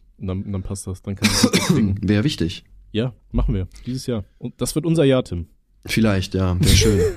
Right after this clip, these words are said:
Speaker 1: <laughs>
Speaker 2: Jahrzehnt, Jahrzehnt wär vielleicht noch ein Stück besser als Jahr, würd ich sagen.
Speaker 1: Ja, Jahrzehnt ist auch okay, ja.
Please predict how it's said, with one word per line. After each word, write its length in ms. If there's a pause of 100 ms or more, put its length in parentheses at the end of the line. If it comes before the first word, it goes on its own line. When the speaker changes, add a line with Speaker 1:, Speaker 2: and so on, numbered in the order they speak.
(220)
Speaker 1:
<laughs> 0
Speaker 2:
Jahrzehnt, 460
Jahrzehnt 340
wär 140
vielleicht 240
noch 60
ein 40
Stück 240
besser 220
als 180
Jahr, 240
würd 140
ich 80
sagen. 400 (280)
Speaker 1:
Ja, 300
Jahrzehnt 480
ist 80
auch 220
okay, 340
ja. 260